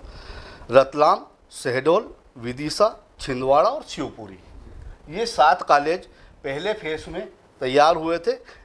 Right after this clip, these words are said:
इसमें खंडवा का मैंने special इसलिए बोला कि खंडवा जब हुआ था तब खरगोन का प्रस्ताव भी वहाँ pending पड़ा हुआ था। खरगोन का जो प्रस्ताव दो हज़ार एक में बन के गया था, उस प्रस्ताव को खंडवा के सांसद महोदय माननीय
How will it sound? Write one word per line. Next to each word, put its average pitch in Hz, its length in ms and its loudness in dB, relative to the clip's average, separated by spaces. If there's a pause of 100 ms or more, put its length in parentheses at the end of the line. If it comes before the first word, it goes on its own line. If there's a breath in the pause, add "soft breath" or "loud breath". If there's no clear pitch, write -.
इसमें 208 320 -8
खंडवा 160 420 2
का 226 160 0
मैंने 208 340 -8
special 165 500 -8
इसलिए 170 320 -6
बोला 170 280 0
कि - 120 -6
खंडवा 170 600 2 (540)
जब 170 200 2
हुआ 165 260 6
था 143 360 0 (500 soft breath)
तब 196 220 4
खरगोन 151 340 -2
का 185 140 -2
प्रस्ताव 139 460 -8
भी 156 100 -12
वहाँ 139 240 -8
pending 123 500 -12
पड़ा 120 160 -2
हुआ 90 260 -10
था। 90 260 -20 (680 loud breath)
खरगोन 147 380 2
का 220 140 4
जो 214 120 -2
प्रस्ताव 196 440 -2
दो 151 260 -6
हज़ार 208 280 4
एक 196 180 -4
में 190 160 -8
बन 156 160 -4
के 156 160 -10
गया 123 280 -2
था, 107 300 -8 (320 soft breath)
उस 202 180 0
प्रस्ताव 180 480 6
को 220 400 -2 (260)
खंडवा 156 380 4
के 220 160 -2
सांसद 165 460 -6
महोदय 180 360 -2
माननीय 160 560 -4